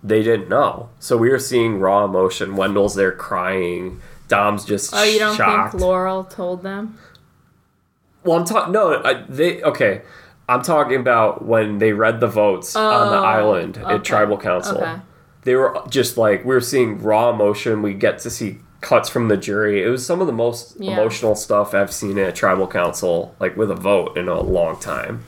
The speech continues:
Speaker 2: Yeah. So, well, now do you think Laurel told them?
Speaker 1: Yeah,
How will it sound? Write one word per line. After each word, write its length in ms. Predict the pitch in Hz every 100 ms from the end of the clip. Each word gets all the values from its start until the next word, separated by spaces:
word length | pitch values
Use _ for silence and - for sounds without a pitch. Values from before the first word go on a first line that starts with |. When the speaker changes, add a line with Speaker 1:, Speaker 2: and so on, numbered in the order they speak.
| -
Speaker 2:
Yeah. 340 | 208 196 190 202
So, 420 | - 240 214 190
well, 140 | 214 240
now 220 | 269 254
do 100 | 240
you 100 | 240
think 360 | 233 226 220 -
Laurel 400 | 185 208 208 180
told 420 | 180 - 180 175 - - -
them? 340 | - - -
Speaker 1:
Yeah, 360 | - 135 - -